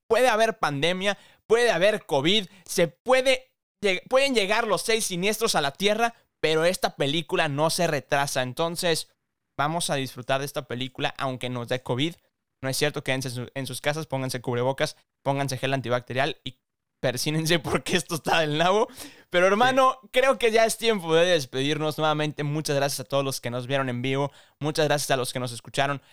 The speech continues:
Speaker 1: a los que llegaron hasta este momento del podcast. Hermano, es momento de despedirnos. Y hemos terminado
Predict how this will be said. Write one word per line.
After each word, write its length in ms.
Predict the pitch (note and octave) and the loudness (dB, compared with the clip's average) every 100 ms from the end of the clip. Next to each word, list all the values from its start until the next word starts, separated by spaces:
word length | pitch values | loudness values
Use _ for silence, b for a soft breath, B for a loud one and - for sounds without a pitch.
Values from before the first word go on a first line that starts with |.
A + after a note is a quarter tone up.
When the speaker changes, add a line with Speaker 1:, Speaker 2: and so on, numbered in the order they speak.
| - | -6
Speaker 1:
a 140 | C#3+ | -4
los 200 | D3 - | -4 -4
que 120 | D3 | -2
llegaron 280 | C#3 D3+ E3 | 0 2 2
hasta 180 | D3+ - | -2 -4
este 160 | - C#3 | -6 -2
momento 440 | C3+ C#3+ D3 B2+ | -2 -2 -4 -4
del 140 | A#2+ A2+ | -6 -2
podcast. 580 | C#3 C#3 - C#3+ C#3 _ - | -2 -2 -2 -2 -2 _ -6
Hermano, 640 | D3+ D3+ G3+ A3 B3+ - _ _ _ _ - | -4 -2 -2 0 -2 -8 _ _ _ _ -6
es 160 | D#3 | -4
momento 440 | D#3 C#3 D3 C#3 B2+ | -2 -4 -4 -4 -4
de 60 | A#2+ | -2
despedirnos. 760 | D3+ - A#2+ B2+ D#3 E3 E3+ b b b | -2 -4 -8 -4 -2 -2 -4 b b b
Y 80 | E3+ | 2
hemos 340 | C#4 E4 - | 4 4 2
terminado 800 | - D4 B3+ A#3+ B3+ G#3+ D3+ E3+ | 2 0 2 2 2 4 2 -2